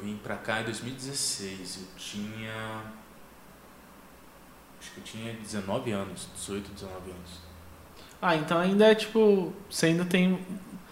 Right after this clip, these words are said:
Speaker 2: proximidade, assim, com, com sua cidade natal, assim.
Speaker 1: Sim, toda, toda a minha família é de lá, de São Paulo, de Sorocaba, tem uma parte que tem em Votorantim,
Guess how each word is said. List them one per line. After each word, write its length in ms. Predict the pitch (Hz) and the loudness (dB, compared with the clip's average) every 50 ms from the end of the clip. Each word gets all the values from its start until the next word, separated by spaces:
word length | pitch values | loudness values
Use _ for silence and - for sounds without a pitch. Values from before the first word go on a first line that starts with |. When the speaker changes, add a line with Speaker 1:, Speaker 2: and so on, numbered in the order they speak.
| - - - - - - - - - - | -20 -20 -20 -20 -20 -20 -20 -20 -6 4
Speaker 2:
proximidade, 680 | - 170 170 165 - 190 208 226 202 185 147 139 127 131 | 6 8 8 10 10 10 12 12 12 12 12 12 12 10
assim, 220 | - - - 120 | 6 4 2 0
com, 160 | 120 - 139 127 | 0 -2 -4 -4
com 180 | - - 139 | -2 -2 -2
sua 200 | 127 - - 131 | 0 2 2 2
cidade 400 | - - 135 123 127 123 120 123 | 4 2 2 2 2 2 2 0
natal, 420 | 127 127 123 123 - 123 117 117 117 | 0 -2 -2 -2 -2 -4 -2 -4 -4
assim. 280 | 113 - - 104 98 - - - | -6 -6 -6 -6 -6 -8 -10 -14
Speaker 1:
Sim, 400 | - - - 147 165 175 196 214 214 190 - - - | -16 -14 -14 -12 -10 -8 -8 -6 -6 -8 -8 -8 -8
toda, 240 | 131 127 139 151 151 151 170 - - - - | -8 -8 -8 -8 -8 -8 -10 -10 -12 -8 -6
toda 140 | 147 143 160 | -4 -2 -2
a 40 | 175 | -2
minha 120 | 190 190 | -4 -4
família 320 | 185 175 160 151 151 165 | -6 -8 -8 -8 -8 -8
é 40 | 165 | -6
de 100 | 170 175 | -6 -4
lá, 600 | 175 151 135 139 143 147 139 - - - - - - - - - - - - - - - - | -2 2 2 4 4 4 2 0 -2 -4 -8 -12 -16 -18 -18 -20 -20 -20 -20 -20 -20 -12 -8
de 440 | 113 110 107 104 104 104 101 98 98 | -4 -2 -2 0 0 0 -2 -2 -4
São 260 | - - - 127 117 | -4 -6 -4 -6 -6
Paulo, 960 | 107 - - 98 101 107 120 123 123 117 110 107 104 101 98 98 95 92 92 92 92 - 92 92 95 98 101 | -4 -2 0 2 4 6 6 6 6 4 2 0 -4 -4 -6 -6 -6 -8 -8 -10 -10 -12 -12 -12 -12 -12 -12
de 60 | - | -12
Sorocaba, 1040 | - - 101 101 - - - 101 101 110 110 107 101 - - 95 92 92 92 92 - - | -10 -10 -10 -10 -10 -6 -2 0 0 2 2 2 2 0 -4 -6 -6 -6 -8 -10 -12 -10
tem 80 | - 107 | -8 -6
uma 120 | 104 101 | -6 -6
parte 260 | 98 - - 98 - - | -6 -6 -6 -6 -8 -8
que 80 | - | -12
tem 100 | - 107 | -12 -12
em 60 | 104 | -12
Votorantim, 880 | 98 98 98 - 98 - 95 92 - - 110 110 117 117 113 110 104 | -12 -12 -12 -10 -10 -10 -10 -10 -10 -10 -8 -8 -8 -6 -6 -6 -6